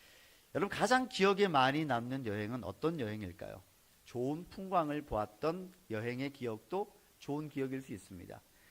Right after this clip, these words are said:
그런데 정말 기억에 남는 여행은 어떤 여행일까요? 네,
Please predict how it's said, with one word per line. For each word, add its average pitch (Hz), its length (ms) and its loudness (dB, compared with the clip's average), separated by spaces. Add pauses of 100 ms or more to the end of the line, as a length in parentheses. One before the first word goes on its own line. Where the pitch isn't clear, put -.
(160)
그런데 170 240 -4
정말 285 440 2
기억에 185 320 2
남는 147 420 -2
여행은 120 460 -4
어떤 151 260 -4
여행일까요? 87 600 -6 (1900)
네, 98 420 -2